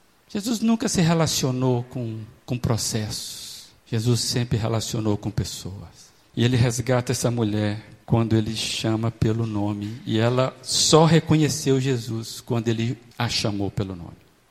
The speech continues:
Isso simplesmente mudou tudo. A alegria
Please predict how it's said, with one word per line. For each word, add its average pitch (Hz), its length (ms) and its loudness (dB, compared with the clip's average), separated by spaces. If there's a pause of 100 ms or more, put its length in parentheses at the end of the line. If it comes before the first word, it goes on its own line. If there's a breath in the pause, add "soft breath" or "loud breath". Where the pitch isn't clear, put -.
(520)
Isso 123 200 2
simplesmente 147 680 2
mudou 127 320 6
tudo. 160 540 0 (500)
A 110 80 0
alegria 123 760 2